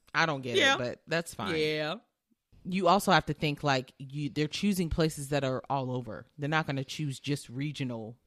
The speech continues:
Speaker 1: stuff. So, like, Whataburger is
Speaker 2: Right.
Speaker 1: not gonna be on there, stuff like that.
Speaker 2: Oh, that's true.
Speaker 1: Yeah.
Speaker 2: Yeah. No big deal.
Speaker 1: Yeah.
Speaker 2: Okay, so the last thing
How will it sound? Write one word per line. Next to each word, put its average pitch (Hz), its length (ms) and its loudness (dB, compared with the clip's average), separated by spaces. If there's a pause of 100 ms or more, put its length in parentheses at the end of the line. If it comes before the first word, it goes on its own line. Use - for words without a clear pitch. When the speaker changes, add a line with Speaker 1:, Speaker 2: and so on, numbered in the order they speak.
Speaker 1:
stuff. - 500 -6
So, 165 180 -2
like, 131 300 0
Whataburger 151 500 2
is 135 60 2
Speaker 2:
Right. 127 100 -2
Speaker 1:
not 123 160 -2
gonna 123 100 -6
be 131 140 -4
on 120 140 -6
there, 113 340 -8 (260)
stuff - 240 -20
like - 100 -16
that. - 100 2
Speaker 2:
Oh, 175 100 8
that's 143 180 2
true. 123 220 -2 (220)
Speaker 1:
Yeah. - 100 -10
Speaker 2:
Yeah. 143 180 4 (600)
No 196 160 6
big 147 140 0
deal. 117 260 -8 (100)
Speaker 1:
Yeah. 143 120 -16 (540)
Speaker 2:
Okay, 196 320 8 (220)
so 233 160 4
the 196 120 4
last 214 420 10
thing 233 480 4